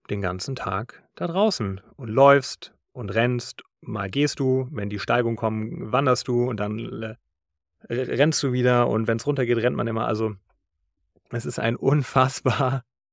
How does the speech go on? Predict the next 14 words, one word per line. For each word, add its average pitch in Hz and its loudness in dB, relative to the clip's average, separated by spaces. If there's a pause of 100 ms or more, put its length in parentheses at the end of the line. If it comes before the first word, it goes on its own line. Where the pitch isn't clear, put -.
(100)
<laughs> - -20
anstrengendes 117 0
Unterfangen, 110 -2
komplett 117 0
anders 117 0
natürlich 117 -4
als 110 -6
ein 117 -4
Ironman, 113 -2
komplett 113 -4
anders 107 -4
als 107 -6
ein 110 -4
Marathon. 107 -4